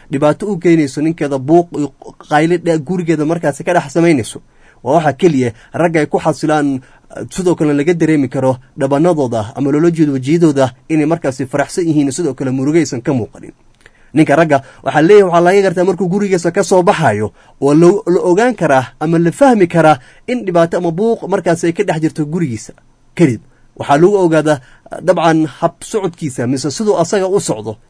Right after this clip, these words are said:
iyo sidoo kale in habka uu u hadlayo. Haddaa aragta nin hadallada isku dardaraya, haddaad aragta nin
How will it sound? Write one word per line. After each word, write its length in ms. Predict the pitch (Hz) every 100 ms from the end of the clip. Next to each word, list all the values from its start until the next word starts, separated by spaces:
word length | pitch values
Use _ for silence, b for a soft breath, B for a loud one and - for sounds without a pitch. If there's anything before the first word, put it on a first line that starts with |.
| -
iyo 100 | 135
sidoo 260 | 185 160
kale 200 | 135 143 -
in 160 | 175 170
habka 460 | - 170 175 -
uu 200 | 170 180
u 40 | 175
hadlayo. 480 | 170 147 110 107 - b b b
Haddaa 220 | 120 156
aragta 220 | 143 139
nin 140 | 156 160
hadallada 320 | 135 151 165
isku 240 | 139 -
dardaraya, 520 | 156 139 151 156 147 139
haddaad 260 | 120 151
aragta 260 | 143 139 147
nin 140 | 170